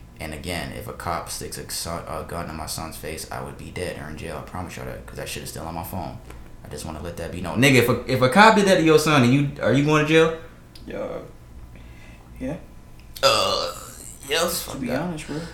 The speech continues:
Speaker 1: Apple
Speaker 2: Then
Speaker 1: warned
Speaker 2: again, I wouldn't, I wouldn't want him to be in that position right there. Why would I do, if I'm knowing I'm gonna go out to a protest and I know what the fucking cops are doing, I wouldn't bring him.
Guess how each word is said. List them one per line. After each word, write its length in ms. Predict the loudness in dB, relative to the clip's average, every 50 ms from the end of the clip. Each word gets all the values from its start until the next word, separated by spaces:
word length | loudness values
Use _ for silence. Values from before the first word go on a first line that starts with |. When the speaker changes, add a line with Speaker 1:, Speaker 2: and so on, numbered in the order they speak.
| -16 -18 -20 -20 6 12
Speaker 1:
Apple 420 | 12 12 12 12 12 12 12 12 12
Speaker 2:
Then 280 | 12 12 12 12 12
Speaker 1:
warned 140 | 12 12 12
Speaker 2:
again, 160 | 12 12 12 12
I 140 | 12 12
wouldn't, 300 | 12 12 12 10 8 10 12
I 200 | 12 12 12 12
wouldn't 280 | 12 10 10 10 10
want 220 | 12 12 12 12 10
him 120 | 8 6 6
to 80 | 4
be 280 | 4 4 4 4 4 4
in 60 | 6
that 300 | 4 4 2 0 -4 -4 -2
position 460 | 0 4 6 8 8 8 6 6 6
right 180 | 6 4 4 6
there. 240 | 4 4 6 6
Why 160 | 8 10 12 12
would 140 | 12 10
I 140 | 8 6 4 4
do, 240 | 4 4 4 4 0 0
if 120 | 2 4
I'm 160 | 4 6 8
knowing 260 | 8 10 10 10 10 8
I'm 80 | 8
gonna 160 | 6 4 4 8
go 160 | 10 10 10
out 100 | 10 10
to 60 | 8
a 100 | 4 4 4
protest 480 | 4 4 4 6 6 4 4 4 4
and 80 | 2 2
I 80 | 4 6
know 140 | 8 8
what 200 | 8 6 4 0
the 60 | -2 2
fucking 280 | 4 4 4 4 2
cops 260 | 2 4 4 4 2
are 40 | 0
doing, 220 | -4 -4 -6 -4 -4
I 80 | -2
wouldn't 200 | -2 -2 -2 -2
bring 180 | 0 0 0 0 -2
him. 140 | -4 -6